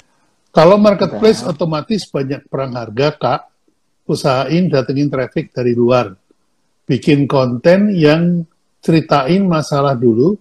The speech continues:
Speaker 1: terus kasih solusi deh pakai produk Kakak. Jangan hard sell. Nah, ini bukan pertanyaan nih, ngajarin nih. <laughs> Ngajarin.
Speaker 2: <laughs>
Speaker 1: Jadi kalau
Speaker 2: Iya.
Speaker 1: kalau produk itu kan lahirnya ada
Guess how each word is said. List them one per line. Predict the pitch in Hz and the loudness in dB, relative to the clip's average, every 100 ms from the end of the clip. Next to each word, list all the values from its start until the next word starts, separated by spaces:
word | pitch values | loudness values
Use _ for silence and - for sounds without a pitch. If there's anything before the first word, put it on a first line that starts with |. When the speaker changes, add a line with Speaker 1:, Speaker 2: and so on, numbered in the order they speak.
| _ _ _ | _ _ _
Speaker 1:
terus | - 156 160 | 2 2 2
kasih | 151 135 170 | -2 -2 -2
solusi | - 151 131 131 175 185 | 0 2 2 0 0 -2
deh | 185 170 135 _ _ _ _ | 2 0 0 _ _ _ _
pakai | - 123 147 | -6 -4 -4
produk | 127 131 120 | -2 0 0
Kakak. | 127 117 - 120 - _ _ _ _ | -4 -6 -4 -6 -8 _ _ _ _
Jangan | 147 131 139 123 | -4 -2 -2 -2
hard | 127 113 | -2 -4
sell. | - 156 123 95 _ - _ - | -2 -2 -2 -6 _ -20 _ -4
Nah, | 131 | -2
ini | 123 175 | 2 2
bukan | 160 135 | 4 2
pertanyaan | 127 135 139 156 147 | 2 2 2 2 0
nih, | 156 185 _ _ _ _ - | -2 -4 _ _ _ _ -2
ngajarin | 139 147 131 151 135 | 0 4 6 6 4
nih. | 101 - - 180 - - 185 - | -2 -4 -4 -4 -6 -6 -8 -10
<laughs> | 170 - _ 277 190 - | -12 -14 _ -10 -10 -4
Ngajarin. | 127 107 117 131 123 - 135 131 120 117 | -2 2 6 6 6 4 4 4 4 4
Speaker 2:
<laughs> | 110 107 107 110 110 123 | 4 2 -2 -2 0 2
Speaker 1:
Jadi | 135 | 4
kalau | 143 131 131 127 131 - - | 6 6 6 2 -2 -14 -8
Speaker 2:
Iya. | 131 110 110 107 107 _ - | 2 2 2 -2 -10 _ -10
Speaker 1:
kalau | 127 135 135 139 131 | -4 -2 -2 -4 -4
produk | 139 117 127 | -4 0 -2
itu | 131 156 | -2 -6
kan | 165 151 147 131 - | -6 -6 -10 -14 -10
lahirnya | 151 113 123 113 135 147 147 127 | -8 -4 -6 -6 -8 -8 -8 -8
ada | 127 | -8